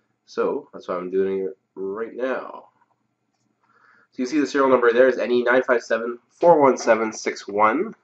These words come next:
Make sure I got the right box, yep. N E nine five seven four one seven six one. If you go ten eighty P on YouTube, full screen, you should be able to make that out. I can.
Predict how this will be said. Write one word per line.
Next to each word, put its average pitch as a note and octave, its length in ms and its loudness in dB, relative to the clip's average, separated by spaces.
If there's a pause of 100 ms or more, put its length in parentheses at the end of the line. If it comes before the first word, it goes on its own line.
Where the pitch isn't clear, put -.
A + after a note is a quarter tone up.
(160)
Make F#2+ 120 -20
sure - 140 -16
I F2+ 100 -8
got F2+ 60 -12
the F#2 80 -10
right F2+ 160 -8
box, - 320 2
yep. F#3+ 80 -8 (3000)
N B2+ 140 -4
E D#3+ 1120 -10
nine B2 320 0
five C3 180 2
seven D#3 480 -4 (1120)
four B2+ 320 0
one A#2+ 200 4
seven C3 340 -4
six - 340 -10
one. A2 200 0
If F2+ 120 -6
you C3 120 -2
go - 20 -2
ten C3 160 -4
eighty B2+ 160 2
P C3 140 -6
on A#2+ 80 0
YouTube, B2+ 480 -10
full B2+ 220 0
screen, B2 320 -2
you A#2+ 40 -6
should - 80 -14
be A#2 60 -2
able G#2+ 100 -4
to A2 60 -6
make G#2+ 160 -8
that G#2 180 2
out. A2+ 240 -4 (180)
I F#2+ 180 -2
can. F#2+ 260 -6